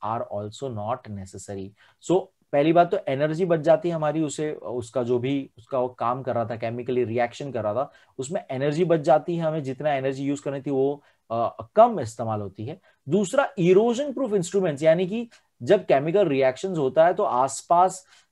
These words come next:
जो भी मटेरियल यूज़ करेंगे उसके साथ भी रिएक्शन हो सकता है वो, राइट? तो वो रिएक्शन ना हो इसलिए हमें पहले इरोजन, यानी वो खराब हो रहा है, इरोजन, इरोजन प्रूफ मटेरियल इस्तेमाल करना पड़ता था। लेकिन because of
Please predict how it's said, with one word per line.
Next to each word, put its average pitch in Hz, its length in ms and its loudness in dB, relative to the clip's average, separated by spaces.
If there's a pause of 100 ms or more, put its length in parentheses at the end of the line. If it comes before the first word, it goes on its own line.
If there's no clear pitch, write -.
जो 143 240 0
भी 185 500 0
मटेरियल 143 480 4
यूज़ 190 160 2
करेंगे 196 280 2
उसके 190 260 2
साथ 190 160 2
भी 202 160 -2
रिएक्शन 180 340 4
हो 175 120 0
सकता - 260 -2
है 147 60 4
वो, 135 160 -2
राइट? 220 200 0 (420)
तो 233 260 2 (380)
वो 185 240 10
रिएक्शन 220 560 2 (180)
ना 127 380 4
हो 170 480 4 (200)
इसलिए 214 340 0
हमें 220 240 2
पहले 185 300 4
इरोजन, 202 800 8
यानी 151 360 0
वो 180 440 4 (180)
खराब 143 340 6
हो 139 140 4
रहा 120 100 2
है, 92 120 -6
इरोजन, 135 480 2 (420)
इरोजन 208 420 8
प्रूफ 233 300 0
मटेरियल 208 420 4
इस्तेमाल 190 380 4
करना 151 220 4
पड़ता 117 320 -2
था। 90 200 -14
लेकिन 165 600 6 (600)
because 226 460 8
of 226 140 6